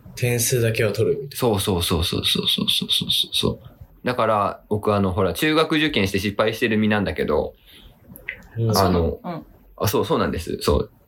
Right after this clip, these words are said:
Speaker 2: あの、一個、一個だけ受けたのね。試しに。
Speaker 3: うんうん。
Speaker 2: だから塾も五、六年生の時通ってて、
Speaker 3: へー。
Speaker 2: だから塾の宿題もあって、夏休みの宿題もあるみたいな感じだったのね、学校の。
Speaker 3: あー、大変。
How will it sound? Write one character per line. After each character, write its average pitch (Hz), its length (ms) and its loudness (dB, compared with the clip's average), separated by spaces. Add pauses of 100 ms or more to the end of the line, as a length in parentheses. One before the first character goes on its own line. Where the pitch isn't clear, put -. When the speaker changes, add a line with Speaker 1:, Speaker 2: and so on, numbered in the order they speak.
(120)
Speaker 2:
あ 101 160 2
の、 87 220 0 (340)
一 123 140 0
個、 147 220 2
一 120 100 -2
個 170 140 0
だ 160 100 4
け 165 80 0
受 156 140 0
け 98 60 0
た - 60 -2
の - 80 -6
ね。 - 180 -4 (240)
試 98 220 4
し 90 60 -2
に。 92 60 0
Speaker 3:
う - 40 0
ん - 40 -2
う - 20 -12
ん。 - 40 -14 (920)
Speaker 2:
だ 131 100 -4
か 113 80 2
ら 98 140 2
塾 151 260 0
も 87 280 0 (200)
五、 107 120 2
六 113 220 0
年 135 180 0
生 101 100 0
の 87 120 0
時 82 100 0
通 - 140 -6 (140)
っ - 20 -6
て - 220 -4
て、 - 380 -2
Speaker 3:
へ 190 880 -4
ー。 - 40 -4
Speaker 2:
だ 120 60 2
か 110 60 2
ら 101 80 2
塾 180 280 2
の 151 140 2
宿 139 240 -4
題 131 220 2
も 123 220 2
あ 123 40 2
っ - 160 -8
て、 - 220 -2
夏 110 240 0
休 110 200 0
み 87 60 2
の 82 80 2
宿 - 160 -4
題 87 120 4
も 82 100 2
あ 78 60 0
る - 80 -2
み - 60 -8
た - 60 -4
い 55 60 -2
な - 40 -2
感 - 120 0
じ - 60 -2
だ - 60 0
っ - 20 -4
た - 100 -10
の - 40 -4
ね、 - 60 0
学 - 240 2
校 - 160 0
の。 - 80 -2
Speaker 3:
あ 359 240 -12
ー、 - 0 -
大 - 200 -16
変。 330 80 -18